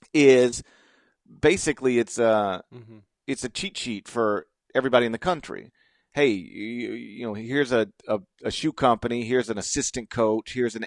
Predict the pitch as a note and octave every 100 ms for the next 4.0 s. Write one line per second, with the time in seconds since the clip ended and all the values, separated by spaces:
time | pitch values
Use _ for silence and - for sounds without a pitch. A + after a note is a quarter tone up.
0 | - C3 B2+ F#2+ A2 G#2+ - - _ -
1 | A#2+ G#2+ A#2 A2 - C3+ - G#2+ A2 G2+
2 | G2+ F#2+ F2+ E2+ E2 - C3 C#3+ G#2 -
3 | - G2 G2+ F#2 E2+ F#2+ A2 A2+ G2+ F#2